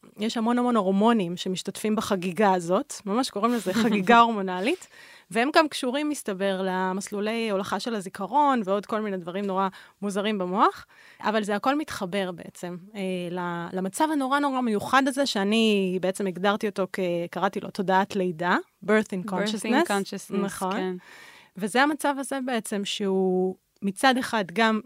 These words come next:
Speaker 1: אפשר לתאר אותו מבחינה חווייתית, כמו שמעיין תיארה אותו, ושוב, זה בא בהרג-, בהרבה דרגות, אני לא הגעתי לדרגה של מעיין, לא ראיתי פרקטלים, ו-, אה, אבל כן, אה,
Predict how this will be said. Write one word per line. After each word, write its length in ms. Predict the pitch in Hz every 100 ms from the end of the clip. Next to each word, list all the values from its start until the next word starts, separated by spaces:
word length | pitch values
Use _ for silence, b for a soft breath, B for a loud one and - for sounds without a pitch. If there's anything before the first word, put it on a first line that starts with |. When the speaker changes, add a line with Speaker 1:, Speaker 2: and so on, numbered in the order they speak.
| -
Speaker 1:
אפשר 200 | - 214
לתאר 300 | 202 196 196
אותו 260 | 208 - 185
מבחינה 420 | 185 - 185 185
חווייתית, 680 | - 180 185 180 - 240 - -
כמו 160 | 190
שמעיין 420 | 190 185 175 180
תיארה 300 | 185 190 180
אותו, 300 | 185 190 262 339 B B B 208
ושוב, 280 | 233 311
זה 80 | 240
בא 100 | 214
בהרג-, 320 | 208 196 185
בהרבה 300 | 190 185 175
דרגות, 520 | 185 185 165 190 - 196
אני 160 | 190
לא 80 | 190
הגעתי 300 | 185 196 208
לדרגה 360 | 190 180 180 196
של 140 | 202
מעיין, 440 | 185 180 220 269
לא 200 | 208 185
ראיתי 240 | 180 190 208
פרקטלים, 840 | - 185 - 226 247 240 208 190
ו-, 260 | 175 180 180 b b b b 185
אה, 40 | 185 180
אבל 280 | 208 190 190 -
כן, 220 | 262 254
אה, 260 | 233 -